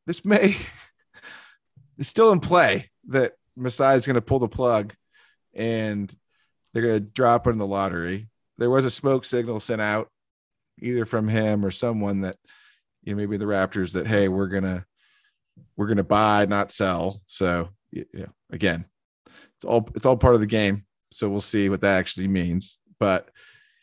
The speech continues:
if they, if he keeps going with what he has and, you know, likes what he sees so far, I,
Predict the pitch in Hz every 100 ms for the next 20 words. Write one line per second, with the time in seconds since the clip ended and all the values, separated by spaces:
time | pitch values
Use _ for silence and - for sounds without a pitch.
0 | _ _ _ _ _ _ _ _ _ -
1 | 165 - 156 143 123 - 156 170 160 -
2 | 139 117 131 120 117 113 110 110 110 107
3 | 110 101 92 101 - - _ _ _ _
4 | _ 101 101 98 95 92 90 - _ _
5 | 95 98 98 98 113 98 90 - 156 175
6 | 92 87 92 87 87 87 _ _ _ _
7 | _ -